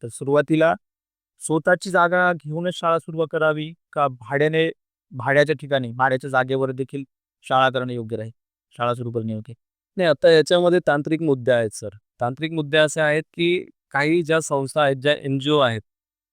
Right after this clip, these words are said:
Speaker 2: त्यांना सरकारी नियमांप्रमाणे सुद्धा काही जागा मिळते. जर त्या अल्पसंख्याक असतील, म्हणजे त्यांचे संस्था चालक किंवा संस्था ही जर अल्पसंख्याकांसाठी असेल, तर त्यांना जागा पण शासनाकडून मिळते. ब-,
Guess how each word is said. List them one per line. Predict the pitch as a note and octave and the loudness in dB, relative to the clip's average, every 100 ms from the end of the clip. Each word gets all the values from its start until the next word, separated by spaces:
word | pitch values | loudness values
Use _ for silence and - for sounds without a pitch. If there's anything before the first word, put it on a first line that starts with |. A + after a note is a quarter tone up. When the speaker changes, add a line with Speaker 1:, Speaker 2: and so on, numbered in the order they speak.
| _ | _
Speaker 2:
त्यांना | B2+ C3 D3+ D#3 | -6 -2 -4 -4
सरकारी | - C#3+ C3 B2 D#3+ E3 | -6 -2 -2 2 2 2
नियमांप्रमाणे | D#3+ D#3 D#3 D#3 D3+ D3 D3+ D#3 | 2 0 0 0 0 0 0 0
सुद्धा | D3+ D3+ C3+ D3 | -4 -8 -2 0
काही | C#3 C#3 | 2 0
जागा | B2+ B2 A#2 A#2+ | 4 2 4 0
मिळते. | A#2 A2 B2 C3 - | 0 -4 -10 -14 -6
जर | A#2 A#2+ | 0 0
त्या | C3+ | 2
अल्पसंख्याक | A#2+ A#2 B2+ C3 A2+ C3 B2+ A#2+ | 2 2 -4 -6 -4 -4 -2 -2
असतील, | A2+ C3 C#3+ - _ _ _ _ _ | -2 -6 -8 -12 _ _ _ _ _
म्हणजे | A#2+ A#2+ B2+ | -2 0 2
त्यांचे | B2+ A#2 B2 | 2 -2 -2
संस्था | C#3+ A#2+ - | -2 -2 0
चालक | A#2+ A#2+ A#2 A#2+ | 0 2 0 -2
किंवा | B2+ A#2+ | -4 -6
संस्था | - A#2 A#2 - A2 - _ _ A#2+ | -4 -4 -2 0 -2 -2 _ _ -4
ही | C3 | 0
जर | D3+ | 4
अल्पसंख्याकांसाठी | C#3 B2+ C3+ C#3 B2+ C3+ C3+ C3+ C3+ C3 A#2 | 4 2 -2 -2 -6 -4 -2 -4 -4 -6 -2
असेल, | C3 A#2+ C#3 | -2 -2 -8
तर | |
त्यांना | C#3+ C#3+ D3 | -4 -2 0
जागा | C3+ B2+ C3 | 4 4 4
पण | C#3 D#3 - | 0 -6 -8
शासनाकडून | - C3+ A#2 C3 B2 B2+ B2 | -6 -4 -2 -4 -2 0 0
मिळते. | A#2+ A#2 B2+ C3 | 0 0 -4 -8
ब-, | - | -10